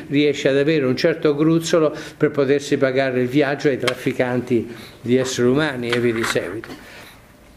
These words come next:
Di fronte a questo io devo dire, in, proprio in, per la, in preparazione di questa conversazione,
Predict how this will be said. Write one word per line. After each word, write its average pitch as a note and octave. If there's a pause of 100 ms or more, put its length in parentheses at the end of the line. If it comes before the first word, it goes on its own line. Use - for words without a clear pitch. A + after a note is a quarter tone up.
(680)
Di E3+
fronte G3
a G3+
questo G#3+
io F3
devo C#3
dire, B2+ (100)
in, C3+
proprio C#3+
in, C3
per C#3
la, C3+
in A#2+
preparazione C3+
di A2
questa C3+
conversazione, D#3